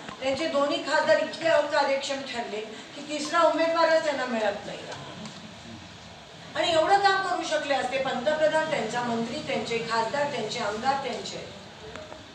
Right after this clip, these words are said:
पण आपल्याला काय मिळालं? ठेंगा. खरं तर आपल्या सगळ्या मागण्या पूर्ण झाल्या पाहिजे होत्या, एवढ्या धूमधाममध्ये ते आले सत्तेत.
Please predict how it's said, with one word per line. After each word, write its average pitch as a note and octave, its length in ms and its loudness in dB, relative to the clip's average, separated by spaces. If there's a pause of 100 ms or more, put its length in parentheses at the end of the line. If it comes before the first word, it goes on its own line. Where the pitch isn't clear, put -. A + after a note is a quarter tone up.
(300)
पण C4 80 -12
आपल्याला C#4+ 400 -2
काय D#4 140 -2
मिळालं? D4+ 300 -2
ठेंगा. C4+ 460 -2 (840)
खरं C4+ 260 4
तर E4 100 4
आपल्या D#4 340 2
सगळ्या D#4+ 380 0
मागण्या F4+ 400 2
पूर्ण F4+ 300 0
झाल्या E4 260 4
पाहिजे C#4 360 2
होत्या, A3+ 200 -4
एवढ्या B3 220 4
धूमधाममध्ये C4+ 800 0
ते C4+ 60 -2
आले G#3+ 240 2
सत्तेत. - 380 -6